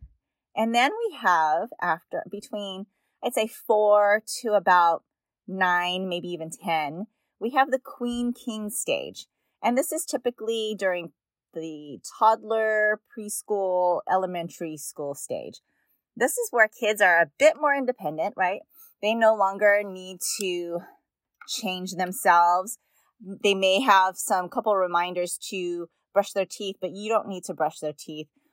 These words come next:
nor do you need to spoon feed your children anymore, right? So the king queen stage is really what it sounds like. Mom and dad are queen and king of the house.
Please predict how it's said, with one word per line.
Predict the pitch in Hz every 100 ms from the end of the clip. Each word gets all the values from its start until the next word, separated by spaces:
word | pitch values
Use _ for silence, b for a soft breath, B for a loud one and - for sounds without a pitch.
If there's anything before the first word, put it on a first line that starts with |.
| -
nor | 208 208 220
do | 202
you | 180 185
need | 175 -
to | 180
spoon | - 233 269
feed | 285 190 165 156 160
your | 156
children | - 160 151 147
anymore, | 156 139 139 85 62 156
right? | 147 160 - B B B
So | - 233
the | 220
king | - 330 453
queen | - 247 277
stage | 294 - 175 165 170
is | 202 190
really | 214 240 262 254 254 262 _
what | 208
it | 196 -
sounds | 170 151 143
like. | - - _ _ _
Mom | 170 190 269
and | 294
dad | 240 226 220
are | 165
queen | - - 226
and | 247 277
king | 214 196
of | 185
the |
house. | 190 160 120 - -